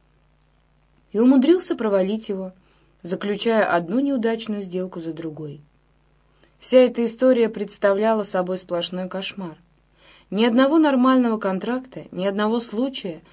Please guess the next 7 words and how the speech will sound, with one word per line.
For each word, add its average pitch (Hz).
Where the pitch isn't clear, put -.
когда 185
оговоренные 202
процентные 185
отчисления 185
реально 240
соответствовали 208
уровню 214